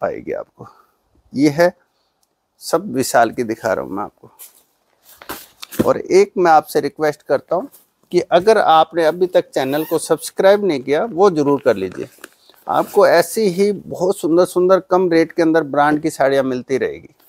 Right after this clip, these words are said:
और साड़ियाँ हमारी सुंदर लगे तो आप like share भी ज़रूर करें और comments box में भी लिखें।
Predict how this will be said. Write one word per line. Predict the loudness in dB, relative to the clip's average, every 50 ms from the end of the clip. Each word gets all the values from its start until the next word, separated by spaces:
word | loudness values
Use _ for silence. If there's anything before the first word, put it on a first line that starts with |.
| _ _ _ _ _ _ _ _ _ _ _ _ _ _ _ _ _ _ _ _ _ _ _
और | 2 2 2
साड़ियाँ | 2 0 0 2 2 4 4 4 4
हमारी | 4 4 4 4 2 2
सुंदर | 0 -2 -2 0 2 2 2 4
लगे | 4 2 2 2 2 2 4 2 2 0 -2 _ _ _ _ _ _ _ _ _
तो | 0 2
आप | 4 4 4 2 2
like | 0 2 2 2 2 0 -4
share | -4 0 2 2 2 2
भी | 0 -6 -6
ज़रूर | -4 -4 -4 -2 -2 -4 -2 _
करें | 2 2 2 2 0 -4 -6 _ _ _ _ _ _ _ _ _ -4
और | -4 -4 _ _
comments | 0 2 2 2 2 0 -2 -2 0
box | 0 0 0 0 -4 _
में | -2 0 0
भी | 0 0
लिखें। | 0 -2 -2 0 -2 -2